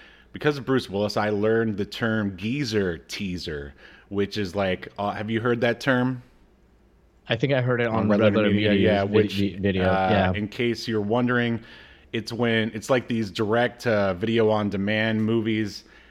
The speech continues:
Speaker 1: that have, like, a aging star in it, like Bruce Willis, Steven Seagal, um, John Cusack. They're in it for, like,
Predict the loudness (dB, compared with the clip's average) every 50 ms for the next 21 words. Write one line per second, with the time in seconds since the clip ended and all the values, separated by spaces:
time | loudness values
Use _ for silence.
0 | _ _ -6 -4 -4 -4 -2 0 0 2 2 2 0 0 -2 -2 0 0 -2 -2
1 | -2 -4 -2 -2 -4 -4 -4 -2 -2 -2 -2 -2 -2 -2 -2 -4 -4 -2 0 2
2 | 4 4 4 2 2 0 -2 -2 -4 -4 -6 -6 -6 -4 -4 -4 -4 -4 -6 -4
3 | -4 -2 -2 -2 -2 -4 -6 -12 -10 -8 -6 -4 -4 -4 -4 -4 -6 -8 -6 -4
4 | -4 -2 0 0 0 0 0 0 0 -2 -4 -6 -8 -8 -6 -4 -4 -4 -4 -4
5 | -4 -2 -2 -2 -2 -4 -6 -6 -6 -6 -6 -6 -4 -2 -2 0 -2 -2 -4 -2
6 | 0 0 0 0 -2 -4 -6 -6 -4 -4 -4 -4 -4